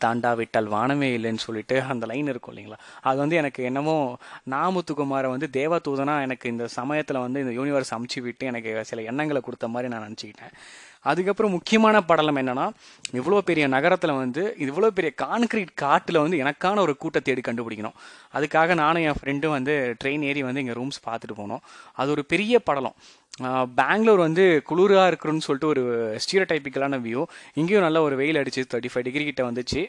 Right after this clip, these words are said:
ஆஹ், நானும் என் ஃப்ரெண்டும் நல்லா சுத்திட்டு இருந்தோம். ஒரு எட்டு, ஏழு, எட்டு பி ஜி ஏறி இறங்கணும். அதுக்கப்புறமா எங்களுக்காக ஒரு இடம் எங்களுக்காக அமைஞ்சிச்சு. இதுல பாத்தீங்கன்னா, என் ஃப்ரெண்டுக்கு இன்டர்ன்ஷிப்பை வந்து ஆன்லைன்லேயே கன்டினியூ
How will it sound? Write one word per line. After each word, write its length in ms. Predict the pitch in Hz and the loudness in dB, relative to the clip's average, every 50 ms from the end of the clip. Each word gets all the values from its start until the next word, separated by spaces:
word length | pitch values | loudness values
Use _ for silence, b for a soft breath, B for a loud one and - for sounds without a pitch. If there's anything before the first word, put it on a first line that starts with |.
| - B B B B B B B B | -8 B B B B B B B B
ஆஹ், 340 | 127 127 135 135 135 135 135 | -6 -4 -2 0 0 0 0
நானும் 260 | 139 143 160 180 180 | 2 2 2 2 2
என் 100 | 170 151 - | 2 0 0
ஃப்ரெண்டும் 220 | 151 156 170 160 | -2 0 2 2
நல்லா 640 | 139 139 143 151 170 180 180 175 165 151 143 135 127 | 2 2 0 0 0 2 2 4 4 4 2 2 0
சுத்திட்டு 400 | - - 135 - 156 147 127 - | 0 -4 -8 -8 -8 -8 -8 -8
இருந்தோம். 300 | 123 123 117 123 - - B B B B B B B | -8 -6 -6 -6 -8 -10 B B B B B B B
ஒரு 200 | 131 131 131 139 | -4 -2 0 -2
எட்டு, 420 | 139 - - 214 196 180 160 147 | -2 0 0 0 2 2 2 2
ஏழு, 140 | 165 190 190 | 2 2 2
எட்டு 160 | 175 139 135 | 0 -2 -2
பி 160 | - 175 208 | -2 -2 -2
ஜி 140 | 190 180 170 | 0 0 2
ஏறி 220 | 147 147 143 139 | 2 2 2 2
இறங்கணும். 380 | 127 120 113 113 110 117 139 - - _ _ - | 0 -2 -2 -4 -4 -6 -6 -8 -10 _ _ -8
அதுக்கப்புறமா 720 | 127 127 139 135 143 - - 156 156 160 175 180 175 156 | -6 -4 -4 -4 -4 -4 -4 -4 -2 0 0 0 0 0
எங்களுக்காக 640 | 143 143 151 156 165 156 - 160 165 165 175 180 202 190 175 156 143 131 123 117 120 - B B B B B B | 0 0 0 0 -2 -2 0 0 0 0 0 2 2 2 2 2 2 0 0 -4 -6 -10 B B B B B B
ஒரு 220 | B 131 139 139 143 | B 2 4 4 6
இடம் 220 | 143 156 151 151 | 6 4 4 4
எங்களுக்காக 540 | 180 151 135 131 143 143 127 139 147 156 151 | 4 4 4 2 0 2 4 4 4 4 4
அமைஞ்சிச்சு. 540 | 127 120 131 143 143 131 127 117 - 123 143 - - _ _ _ _ _ _ _ _ _ _ _ _ _ _ _ _ _ _ _ _ _ _ b b b b b b b b - - _ _ - | 2 2 2 0 0 0 -2 -2 -4 -6 -8 -8 -10 _ _ _ _ _ _ _ _ _ _ _ _ _ _ _ _ _ _ _ _ _ _ b b b b b b b b -20 -20 _ _ -4
இதுல 280 | 160 165 185 202 196 185 175 | 0 2 4 4 4 4 4
பாத்தீங்கன்னா, 440 | 175 165 - - 156 147 151 175 180 | 2 2 2 0 -2 -2 0 0 0
என் 180 | 160 143 139 135 | 2 0 0 -2
ஃப்ரெண்டுக்கு 420 | - - 139 147 165 170 165 147 | -2 -2 -2 -2 -2 -2 -2 -2
இன்டர்ன்ஷிப்பை 640 | 139 139 139 156 151 151 - 151 135 _ - 127 127 123 | -4 -4 -4 -4 -4 -4 -6 -8 -10 _ -4 -4 -2 -2
வந்து 400 | 123 120 120 120 135 135 135 127 | -2 -4 -4 -4 -2 -2 -2 -2
ஆன்லைன்லேயே 500 | 120 123 127 135 131 127 127 131 139 135 | -2 -2 -2 -2 -2 -2 -2 -2 -4 -4
கன்டினியூ 300 | - 120 123 127 131 135 | -4 -4 -2 -2 -2 -2